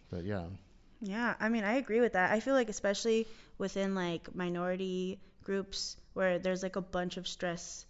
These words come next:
Speaker 2: and a bu-, a bunch of just, like, um, yeah, I get b-, a bunch of stress, like, your parents moved to this country maybe to get you to study, so you just have, like, that whole thing over your shoulder the whole time that,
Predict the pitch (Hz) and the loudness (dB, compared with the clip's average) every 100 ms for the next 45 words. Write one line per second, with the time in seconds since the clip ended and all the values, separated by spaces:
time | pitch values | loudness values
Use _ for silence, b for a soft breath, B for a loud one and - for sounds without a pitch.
0 | - 196 190 185 185 180 190 190 190 175 | -10 -6 -2 0 0 0 0 0 -2 -2
1 | 175 175 165 156 - b b b b - | -4 -2 -2 -4 -4 b b b b -8
2 | - - 190 175 165 165 - - - - | -8 -2 0 0 -2 -6 -10 -16 -20 -20
3 | - 233 277 190 226 277 - - - 226 | -6 2 4 6 4 2 -2 -4 0 4
4 | 277 247 - 233 226 202 185 208 208 208 | 4 4 2 2 2 0 -2 0 2 0
5 | - - b - 214 226 214 220 208 220 | -2 -8 b 2 6 6 6 0 2 2
6 | 208 208 208 202 202 202 202 - 185 180 | 2 2 2 2 2 2 2 0 -2 -2
7 | 190 190 202 190 190 185 185 185 185 180 | -2 -2 0 0 2 2 4 2 0 -2
8 | 180 180 185 196 180 185 175 175 175 160 | -2 -2 -2 0 0 2 0 2 4 4
9 | - B B B 180 175 - 180 185 185 | 0 B B B -2 0 2 4 4 4
10 | 185 180 180 185 180 196 196 202 196 208 | 4 2 2 2 2 0 0 -2 0 0
11 | 196 202 196 180 | 2 2 2 0